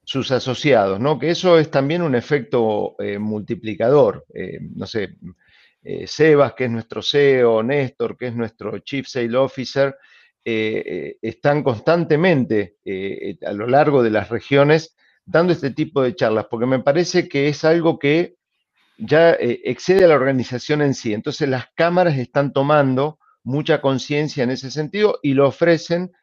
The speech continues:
como una, una actividad a sus, a sus asociados, ¿no? Me parece un punto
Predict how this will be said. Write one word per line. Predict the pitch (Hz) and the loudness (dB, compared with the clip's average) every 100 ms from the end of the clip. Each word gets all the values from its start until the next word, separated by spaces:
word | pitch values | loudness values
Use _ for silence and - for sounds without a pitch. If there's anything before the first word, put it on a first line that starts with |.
| _ _ _ | _ _ _
como | 120 117 127 | 0 2 4
una, | 151 147 131 120 113 | 4 4 4 2 0
una | 131 135 | -2 0
actividad | 131 - 120 120 131 147 | -2 -2 -2 2 4 4
a | 135 | 2
sus, | - 110 98 90 - - - | 0 -8 -10 -12 -16 -20 -14
a | - | -12
sus | - 117 104 | -10 -12 -12
asociados, | 98 120 - 101 90 | -14 -10 -6 -6 -6
¿no? | 107 139 | -4 -2
Me | 123 | 0
parece | 135 139 147 | 0 0 -2
un | 123 | -4
punto | 139 131 135 127 | -4 0 2 2